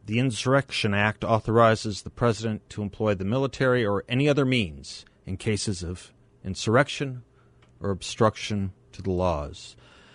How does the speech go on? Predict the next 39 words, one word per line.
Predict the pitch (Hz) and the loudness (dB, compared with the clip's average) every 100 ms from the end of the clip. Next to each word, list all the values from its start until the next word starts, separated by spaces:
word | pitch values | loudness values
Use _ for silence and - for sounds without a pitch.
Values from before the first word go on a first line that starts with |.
| _ _ _ _ _ _ _ | _ _ _ _ _ _ _
The | 101 | -2
Insurrection | 110 - 127 120 - 131 | -2 2 2 4 2 4
Act, | 135 127 | 4 4
a | 101 | 4
venerable | 123 123 113 117 | 4 6 6 6
law | 110 120 120 | 8 8 8
nearly | 113 131 131 | 6 6 6
as | 120 | 6
old | 127 123 | 4 4
as | 113 | 4
our | 131 | 4
republic | 120 - 135 123 127 | 4 4 4 2 0
itself, | - 143 131 | 2 2 4
doesn't | 165 160 175 | 4 4 4
amount | 156 160 - | 4 2 0
to | 127 | 4
martial | 143 139 - 101 | 6 6 4 4
law | 92 95 113 - _ _ - | 4 4 0 -8 _ _ -2
or | 107 | 2
the | 113 113 | 4 4
end | 117 | 4
of | 101 | 2
democracy, | 110 123 131 117 - 117 | 4 6 6 2 -2 0
as | 98 | 0
some | - 120 110 | 4 4 4
excitable | - - - 113 104 101 | -2 -4 2 4 4 0
critics, | - 110 117 - - - | 2 2 0 -8 -16 -12
ignorant | 98 110 110 | -4 -2 -2
of | 101 - | -2 0
both | 107 95 | 0 2
law | 104 110 | 2 4
and | 104 | 2
our | 101 | 0
history, | 104 113 - 113 104 104 | -2 -6 -4 -4 -4 -6
have | 104 - | -10 -4
comically | 113 110 - 110 | -2 -2 -4 -8
suggested," | - 98 113 107 123 101 _ _ | -8 -2 -2 -2 -6 -8 _ _
he | 117 | -6
wrote. | 113 117 | 0 0